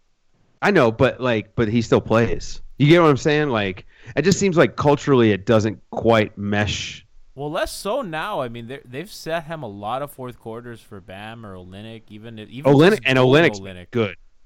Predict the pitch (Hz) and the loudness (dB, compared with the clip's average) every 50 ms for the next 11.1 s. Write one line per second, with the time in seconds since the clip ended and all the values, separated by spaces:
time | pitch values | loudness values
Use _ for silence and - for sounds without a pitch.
0 | - _ _ _ _ - - - _ _ - 123 120 107 92 - - - 107 113 | -20 _ _ _ _ -20 -20 -20 _ _ -2 0 2 2 0 -2 -2 -2 0 2
1 | 117 139 156 165 - - - 107 95 87 87 98 90 82 80 - _ _ _ _ | 2 2 2 0 -2 -2 -4 -4 -4 -2 -2 -4 -4 -4 -6 -10 _ _ _ _
2 | _ - - - - - - - - _ _ _ _ _ _ _ _ _ _ - | _ -20 -20 -20 -20 -20 -20 -20 -20 _ _ _ _ _ _ _ _ _ _ -20
3 | 104 104 104 - 117 123 139 180 190 202 202 269 214 135 110 - 131 135 147 139 | -20 -20 -18 -16 -16 -14 -12 -10 -12 -10 -12 -14 -14 -14 -12 -10 -10 -8 -8 -10
4 | 113 90 92 90 98 - - 101 104 104 107 104 104 85 _ _ - 117 113 - | -12 -14 -16 -18 -18 -20 -20 -20 -18 -16 -16 -16 -16 -18 _ _ -20 -20 -18 -16
5 | - 135 131 123 117 98 87 _ - - 117 120 117 107 113 117 120 120 117 - | -14 -12 -12 -12 -12 -16 -18 _ -18 -16 -14 -14 -14 -12 -12 -10 -10 -12 -14 -16
6 | 113 107 98 - - 110 110 110 107 107 104 101 _ - 95 92 101 110 113 117 | -18 -20 -20 -20 -20 -18 -18 -16 -16 -16 -16 -16 _ -20 -20 -18 -18 -18 -18 -18
7 | 123 123 135 143 - _ _ 110 95 87 78 - - - - - _ 98 110 117 | -18 -18 -20 -20 -20 _ _ -18 -18 -18 -18 -20 -20 -20 -20 -20 _ -16 -14 -12
8 | 110 101 98 95 82 90 95 104 110 120 120 - - _ _ _ _ _ _ - | -12 -12 -14 -16 -20 -18 -16 -16 -16 -16 -18 -20 -20 _ _ _ _ _ _ -20
9 | 110 110 - - 127 120 123 110 95 95 - - - - - - - - - _ | -18 -18 -16 -16 -16 -14 -14 -14 -16 -16 -20 -20 -20 -20 -20 -20 -20 -20 -20 _
10 | _ _ - 123 120 - - - 113 98 113 - - 98 82 87 80 82 - - | _ _ -18 -18 -16 -16 -16 -16 -14 -14 -14 -14 -16 -20 -20 -20 -20 -20 -20 -20
11 | - - | -20 -20